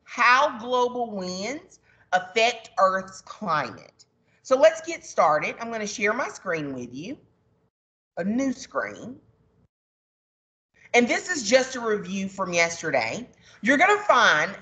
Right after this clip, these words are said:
that to help you with your note taking, Ms. Neville's going to highlight information that you need to write down. Let me repeat that. Anything that Ms. Neville writes,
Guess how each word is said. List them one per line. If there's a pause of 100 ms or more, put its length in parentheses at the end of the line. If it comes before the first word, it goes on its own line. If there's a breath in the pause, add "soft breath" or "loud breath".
that
to
help
you
with
your
note
taking, (240 soft breath)
Ms.
Neville's
going
to
highlight (480)
information
that
you
need
to
write
down. (160)
Let
me
repeat
that. (460 soft breath)
Anything
that
Ms.
Neville
writes,